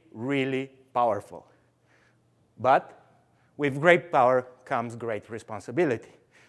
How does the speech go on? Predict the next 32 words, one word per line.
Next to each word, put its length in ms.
You'll 280
have 320
to 60
understand 720
a 60
little 280
bit 300
how 200
Xamarin 680
works 420
under 300
the 120
hood 340
in 140
order 260
to 200
master 440
the 120
magic. 560
So 380
we 160
will 200
do 300
a 60
little 280
bit 220
of 380
both, 300
Xamarin 440
I 160
O 80
S 260